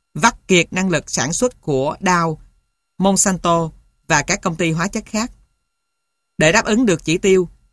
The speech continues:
những công ty này cố gắng sản xuất thật nhanh chóng và đôi khi bỏ qua một số quy trình sản xuất tiêu chuẩn.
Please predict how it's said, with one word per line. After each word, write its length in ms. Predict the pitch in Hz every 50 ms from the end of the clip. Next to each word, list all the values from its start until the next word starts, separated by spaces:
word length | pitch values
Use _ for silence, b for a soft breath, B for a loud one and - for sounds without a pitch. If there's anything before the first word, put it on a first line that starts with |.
| _ -
những 180 | 175 175 202
công 160 | 233 240 226 208
ty 140 | 220 208
này 220 | 196 190 160 143 139
cố 180 | - 180 190
gắng 260 | 208 208 196 208 247 262
sản 260 | - - 127 160 175
xuất 300 | - - 294 302 - -
thật 220 | 202 - - -
nhanh 200 | 196 196 202 202
chóng 280 | - 185 165 185 226 262
và 200 | 226 190 156 143
đôi 160 | 151 156 165
khi 220 | - 180 165 160
bỏ 220 | 151 151 113 110 170
qua 180 | 185 190 180
một 180 | 170 147 - -
số 140 | - 165 175
quy 220 | 226 214 208 190
trình 240 | 180 - 165 139 135
sản 240 | - - 120 131 156
xuất 280 | - - - - -
tiêu 140 | - 170 165
chuẩn. 320 | - 151 120 110 135 220